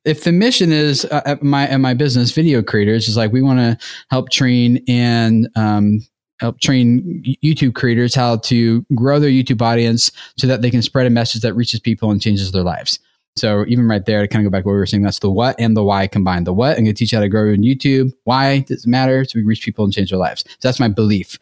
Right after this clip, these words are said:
So I have my belief and my why all kinda wrapped in there together. But, um, uh,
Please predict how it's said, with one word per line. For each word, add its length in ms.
So 100
I 20
have 140
my 100
belief 440
and 80
my 100
why 300
all 140
kinda 220
wrapped 240
in 80
there 100
together. 300
But, 280
um, 680
uh, 560